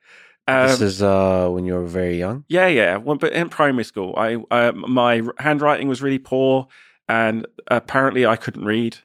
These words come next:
Speaker 2: and, um, and I, and my mathematics was very poor. So they just said, "This is a problem." They identified it. My parents kind of at the time were confused because I was busy taking things apart, buying electronic junk from the shop, trying to build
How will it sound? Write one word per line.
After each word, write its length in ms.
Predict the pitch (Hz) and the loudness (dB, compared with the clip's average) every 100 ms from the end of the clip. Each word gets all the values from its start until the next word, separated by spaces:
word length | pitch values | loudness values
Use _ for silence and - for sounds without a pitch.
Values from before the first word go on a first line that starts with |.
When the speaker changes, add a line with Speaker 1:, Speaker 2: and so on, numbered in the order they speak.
| _ | _
Speaker 2:
and, 360 | - 110 110 107 - | 0 0 0 -4 -2
um, 260 | 117 110 110 117 | 0 0 -2 -2
and 160 | 117 | 0
I, 200 | 110 107 - | 2 0 -2
and 100 | 113 | -2
my 140 | 113 110 | 0 0
mathematics 640 | 110 - 117 107 - - | 0 0 -2 -2 -6 -12
was 120 | 101 | -8
very 200 | 104 98 | -6 -6
poor. 340 | - 101 - _ _ _ _ _ | -8 -10 -10 _ _ _ _ _
So 120 | 113 | 0
they 20 | |
just 180 | 110 101 | 0 0
said, 200 | 101 104 | -2 -4
"This 140 | 104 | -8
is 60 | 107 | -12
a 60 | 104 | -4
problem." 460 | 175 165 165 147 | 0 2 2 2
They 80 | 110 | 0
identified 560 | 101 139 - 139 131 131 | 0 -2 0 2 4 2
it. 200 | 117 - - - _ | -2 -6 -20 -20 _
My 220 | - 131 120 | 0 2 2
parents 560 | - 170 147 120 - | 0 2 2 0 -6
kind 260 | - 123 117 | -4 -2 0
of 140 | 110 | -2
at 80 | 117 | -4
the 80 | - | -6
time 320 | - 123 117 | -2 0 0
were 60 | 107 | -2
confused 520 | 117 - 127 127 - | -6 -4 -2 -2 -2
because 240 | 110 110 | -6 0
I 80 | 113 | 2
was 140 | 110 | 2
busy 240 | 120 107 101 | 0 -4 -4
taking 320 | - 107 107 | -6 -8 -8
things 200 | 110 107 | -8 -8
apart, 520 | 110 127 123 113 - | -4 2 4 2 0
buying 240 | 95 117 113 | 0 0 -2
electronic 480 | 101 - 123 120 - | -4 -2 -2 -2 0
junk 320 | 120 113 - | -2 -2 -8
from 120 | 98 | -14
the 60 | 107 | -2
shop, 360 | 127 117 117 - - _ | 2 0 -2 -20 -20 _
trying 220 | - 104 | -2 0
to 80 | 101 | 0
build 420 | - 120 107 104 | 2 2 2 0